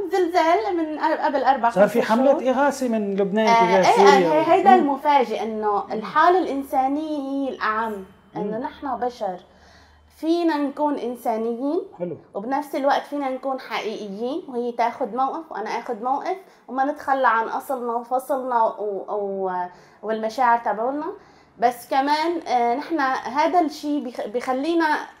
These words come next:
Speaker 1: نعيش أكتر ونلغي هيدي ال-، الحالة، إنه أنا على طول بفكر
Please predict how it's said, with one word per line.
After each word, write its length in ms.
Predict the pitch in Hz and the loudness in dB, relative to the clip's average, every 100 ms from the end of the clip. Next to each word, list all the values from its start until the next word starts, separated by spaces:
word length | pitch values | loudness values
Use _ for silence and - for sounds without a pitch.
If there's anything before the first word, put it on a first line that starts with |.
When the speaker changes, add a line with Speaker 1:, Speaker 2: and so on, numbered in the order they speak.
| _ _ _ | _ _ _
Speaker 1:
نعيش 440 | 240 254 277 370 - | -8 -4 -2 -2 0
أكتر 540 | 370 381 - 262 294 - - - - | -2 -2 2 4 4 0 -16 -20 -10
ونلغي 520 | 226 285 403 392 370 | -2 4 4 4 2
هيدي 400 | 320 311 269 320 | 4 4 2 0
ال-، 140 | 302 285 | -2 -2
الحالة، 540 | 247 254 277 240 220 | -4 2 4 6 4
إنه 180 | 233 254 | 0 0
أنا 100 | 285 | 2
على 280 | 269 269 269 | 4 4 2
طول 280 | 294 294 | 0 -2
بفكر 400 | 269 269 262 247 | -2 -6 -4 -4